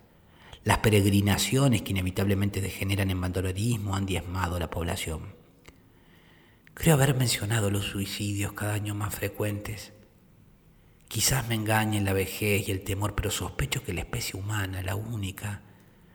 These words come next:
está por extinguirse y que la biblioteca perdurará, iluminada, solitaria, infinita,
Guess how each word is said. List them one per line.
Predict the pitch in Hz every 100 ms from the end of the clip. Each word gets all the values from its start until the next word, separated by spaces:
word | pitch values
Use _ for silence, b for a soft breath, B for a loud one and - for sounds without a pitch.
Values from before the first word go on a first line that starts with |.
| B -
está | - - 101
por | 110
extinguirse | 101 - 107 101 98 104 98 - - 123 - - B B B B
y | 117
que | -
la | 120
biblioteca | 117 113 120 - 151
perdurará, | 110 104 101 95 139 127 - - - - - - - _
iluminada, | 113 110 101 101 104 101 101 104 92 - -
solitaria, | - 107 98 - 104 98 95 98 101
infinita, | 98 95 - 101 98 - - 92 -